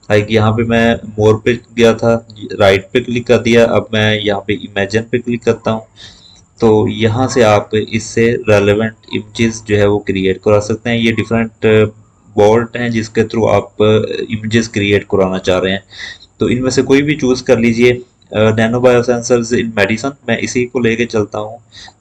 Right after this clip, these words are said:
तो इससे images create करवाता हूँ। ये तीन से चार image create करेगा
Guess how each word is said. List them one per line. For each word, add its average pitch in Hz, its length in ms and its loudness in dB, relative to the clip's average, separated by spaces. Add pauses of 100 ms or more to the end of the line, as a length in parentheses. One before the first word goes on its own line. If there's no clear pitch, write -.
तो 110 360 4
इससे 127 320 -2
images 113 920 -4
create 101 400 -2
करवाता 92 280 -2
हूँ। 113 80 -2
ये 120 80 2
तीन 120 340 -4
से 123 100 -4
चार 117 280 2
image 120 300 -6
create 117 380 -2
करेगा 120 320 0